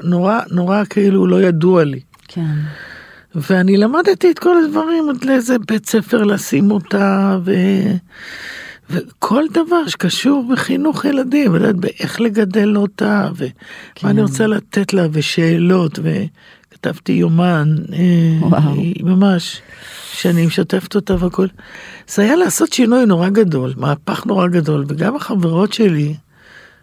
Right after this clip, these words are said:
Speaker 1: נורא העריצו והעריכו אותי על הדבר הזה. קודם כל, גידלתי את דנה לבד, לבד לגמרי, באמת.
Speaker 2: כן. שפה
Speaker 1: לא הי-, לא,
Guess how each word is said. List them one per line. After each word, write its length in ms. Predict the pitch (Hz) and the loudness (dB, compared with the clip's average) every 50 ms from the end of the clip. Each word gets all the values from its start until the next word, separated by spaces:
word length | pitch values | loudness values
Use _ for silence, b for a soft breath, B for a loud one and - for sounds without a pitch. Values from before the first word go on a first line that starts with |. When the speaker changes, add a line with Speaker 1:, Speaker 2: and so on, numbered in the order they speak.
| b b _ | b b _
Speaker 1:
נורא 220 | 151 156 165 180 196 | -4 -2 0 2 2
העריצו 800 | 220 233 - - 185 190 190 185 185 208 214 - - 233 214 180 | 2 0 0 0 2 2 2 4 4 2 2 2 0 0 2 4
והעריכו 500 | 165 156 151 147 147 175 185 - - 220 | 4 2 2 2 2 0 0 0 2 0
אותי 200 | 196 156 - 151 | 0 2 2 0
על 120 | 151 147 | 0 0
הדבר 280 | 131 135 147 131 110 127 | -2 -2 -2 -2 -2 -4
הזה. 160 | 139 139 - | -4 -8 -6
קודם 280 | - - 233 320 330 - | -4 -2 -2 -2 -2 -2
כל, 220 | - 226 220 269 269 b b b b b b b b b - | 0 0 0 0 -4 b b b b b b b b b -4
גידלתי 420 | 165 160 175 180 196 185 226 220 | -2 0 0 0 0 0 0 0
את 60 | 175 165 | 0 0
דנה 260 | 160 160 165 180 175 | 0 0 0 2 2
לבד, 400 | 170 151 131 127 151 139 127 117 98 | 2 0 0 0 -2 -2 -2 -2 -4
לבד 360 | - 123 131 - 147 143 139 147 | -6 -6 -4 -2 -2 -2 0 -2
לגמרי, 520 | 151 147 139 151 135 135 135 117 107 107 | -4 -2 -2 0 0 0 -2 -2 -4 -4
באמת. 520 | 127 139 135 135 151 165 165 151 156 - - - | -4 -4 -4 -2 0 0 0 0 -2 -6 -16 -10
Speaker 2:
כן. 260 | - - 175 175 165 156 156 160 156 143 B B B B B _ | -4 -2 0 2 2 0 0 -4 -6 -10 B B B B B _
שפה 220 | - - 170 - | -10 -8 -6 -2
Speaker 1:
לא 200 | - 220 247 302 | 0 0 0 0
הי-, 140 | 339 302 - - - - | -2 -4 -6 -10 -12 -6
לא, 180 | - 202 190 | -4 -4 -4